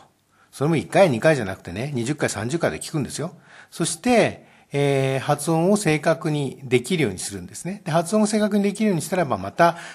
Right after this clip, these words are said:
そのし-、えー、音声に合わせて、えー、二十回なり三十回なり、今もう百回とかね、そういうレベルで音読していくんですよ。だからもうほぼだから授業に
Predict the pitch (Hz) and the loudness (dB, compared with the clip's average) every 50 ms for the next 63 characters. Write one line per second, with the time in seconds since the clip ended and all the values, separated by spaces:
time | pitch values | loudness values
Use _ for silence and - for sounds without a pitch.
0 | - - - 147 147 147 147 143 - - 135 120 127 127 123 120 120 120 120 139 | -14 -8 -4 -2 0 0 0 0 -2 -2 -4 -4 -4 -4 -4 -4 -4 -4 -2 2
1 | 143 147 147 147 165 - - 92 104 127 147 - 135 - - - 170 170 135 110 | 2 2 2 2 0 -2 -2 0 0 0 0 0 -2 -6 -2 0 2 2 2 0
2 | 101 - - - - - _ - 113 107 107 104 101 101 101 95 98 107 113 131 | -2 -6 -14 -20 -20 -20 _ -8 -6 -4 -4 -4 -4 -4 -6 -6 -4 -4 -2 -2
3 | 147 147 156 127 104 90 - - 104 110 120 143 139 - 123 104 98 92 87 90 | 0 0 0 0 0 -2 -4 -4 -4 -4 -4 -4 -2 0 -2 -2 -2 -4 -8 -8
4 | 92 110 135 123 107 101 98 90 - - 107 - - 101 - - - 135 135 - | -4 -2 0 0 0 -2 -4 -8 -10 -14 -12 -10 -10 -10 -4 -2 0 0 0 -2
5 | - - 98 104 123 - - 135 135 143 156 165 190 190 185 151 147 151 170 143 | -4 -10 -12 -12 -10 -6 -2 -2 0 0 2 2 2 2 0 -2 0 0 0 0
6 | 104 101 107 117 143 139 - - - 220 214 214 120 - - - - - - - | 0 -2 -2 -4 -4 -4 -6 -6 -6 -6 -4 -6 -6 -6 -8 -10 -12 -14 -16 -20
7 | _ _ _ _ _ _ _ _ _ _ _ _ _ - 226 - 196 156 143 135 | _ _ _ _ _ _ _ _ _ _ _ _ _ -6 0 4 4 4 4 2
8 | 127 123 - 208 247 269 254 226 170 151 120 117 104 101 101 113 147 175 170 185 | 0 0 2 2 2 4 4 2 2 2 0 0 -2 -4 -4 -4 -6 -4 -2 -2
9 | 170 135 113 113 143 165 175 160 123 101 - | -2 0 0 0 0 2 2 2 0 0 -4